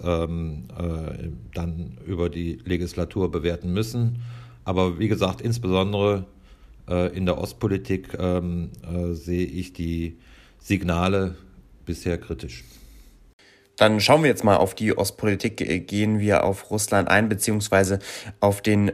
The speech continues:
Speaker 2: Ukraine-Konflikt. Erste Zeichen von Diplomatie sind ja nun zu erkennen. Am zehnten Januar soll es Gespräche zwischen den U S A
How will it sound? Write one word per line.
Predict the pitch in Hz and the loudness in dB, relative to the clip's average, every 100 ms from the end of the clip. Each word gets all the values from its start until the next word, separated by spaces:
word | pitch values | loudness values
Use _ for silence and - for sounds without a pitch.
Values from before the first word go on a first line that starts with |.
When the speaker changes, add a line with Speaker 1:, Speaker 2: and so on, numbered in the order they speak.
| - | 0
Speaker 2:
Ukraine-Konflikt. | 113 104 107 101 - 117 131 135 - 123 120 - 127 127 - - | -4 -2 4 4 4 2 4 2 4 2 2 2 4 2 -2 2
Erste | 98 120 - 107 | 4 4 0 2
Zeichen | 104 104 110 113 | 4 4 4 -2
von | 104 104 107 | 2 2 2
Diplomatie | 104 - 107 101 98 - 110 | -2 -2 2 2 2 0 -2
sind | 101 107 | 0 0
ja | 107 101 | 2 2
nun | 101 101 101 | 2 2 0
zu | - 107 | -2 2
erkennen. | 65 98 101 107 117 123 | 2 2 2 2 6 6
Am | 117 98 | 4 2
zehnten | - 113 107 110 | 2 2 2 4
Januar | 101 107 107 101 - - - | 4 6 6 4 0 -14 -12
soll | - 104 | 4 6
es | 110 - | 6 4
Gespräche | 107 - 107 104 104 | -2 0 0 2 0
zwischen | 101 98 101 | 0 0 2
den | 98 95 | 2 2
U | 101 | 2
S | 98 - | 0 4
A | 98 98 | 4 4